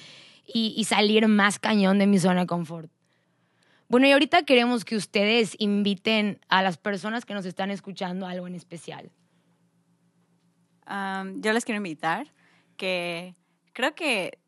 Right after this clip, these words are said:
Speaker 2: sí estamos hablando mucho de viajes y todo, pero creo que lo más cañón para una, para una persona es el crecimiento personal. Y eso sí se logra estando en lugares nuevos porque no te queda más que tú adaptarte, tú ponerte en situaciones que no te acomodan.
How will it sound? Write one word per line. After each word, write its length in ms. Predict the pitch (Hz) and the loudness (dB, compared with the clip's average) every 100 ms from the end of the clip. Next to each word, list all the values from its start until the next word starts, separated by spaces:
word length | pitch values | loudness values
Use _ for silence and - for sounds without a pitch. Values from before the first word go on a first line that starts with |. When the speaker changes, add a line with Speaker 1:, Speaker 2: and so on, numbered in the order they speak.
| _ _ _ _ | _ _ _ _
Speaker 2:
sí 260 | - 226 208 | -6 -2 0
estamos 260 | 208 214 | -2 -4
hablando 260 | 196 180 185 | -4 -4 -6
mucho 240 | 180 170 | -8 -8
de 100 | 170 | -6
viajes 400 | 165 165 165 170 | -4 -4 -6 -12
y 80 | 180 | -14
todo, 540 | 160 165 185 277 202 - _ _ _ _ | -8 -6 -4 -4 -6 -10 _ _ _ _
pero 640 | 202 190 185 185 180 175 - - - | -2 0 0 0 0 -2 -6 -20 -20
creo 240 | - 214 226 | -10 -6 -4
que 100 | 254 | -4
lo 140 | 226 | -4
más 240 | 175 180 - | -4 -6 -6
cañón 560 | 180 175 170 180 285 349 - | -8 -6 -6 -6 -8 -12 -8
para 160 | 170 | -6
una, 180 | 170 180 - _ _ _ _ | -4 -6 -8 _ _ _ _
para 160 | - 170 | -6 -4
una 140 | 175 | -4
persona 280 | 180 170 175 | -8 -10 -10
es 80 | 185 | -10
el 80 | 190 | -10
crecimiento 460 | 170 165 165 165 160 | -10 -10 -10 -10 -12
personal. 460 | 165 151 139 175 _ _ _ _ | -12 -12 -14 -16 _ _ _ _
Y 140 | 202 | 0
eso 540 | 196 190 220 202 175 170 | 0 2 2 4 2 -2
sí 300 | - 220 208 | -6 -4 -2
se 140 | 220 | 0
logra 360 | 196 190 190 185 | 4 4 2 0
estando 300 | 190 185 190 | -2 -4 -4
en 120 | 190 | -4
lugares 400 | 175 175 180 180 | -2 -2 -2 -4
nuevos 240 | 180 202 | -4 -4
porque 240 | 196 175 175 | -6 -8 -6
no 140 | 175 | -8
te 100 | 175 | -8
queda 220 | 175 175 | -6 -4
más 240 | 170 170 - | -4 -8 -6
que 160 | 185 | -8
tú 240 | 165 190 185 | -4 0 2
adaptarte, 580 | 175 165 180 175 185 | 2 0 0 0 -2
tú 300 | 170 190 185 | -4 -2 -4
ponerte 360 | 170 180 175 165 | -2 -2 -2 -6
en 60 | 175 | -10
situaciones 440 | 180 170 170 185 | -10 -10 -8 -8
que 100 | 175 175 | -8 -8
no 100 | 175 | -6
te 80 | |
acomodan. 440 | 175 165 165 196 | -6 -6 -4 -6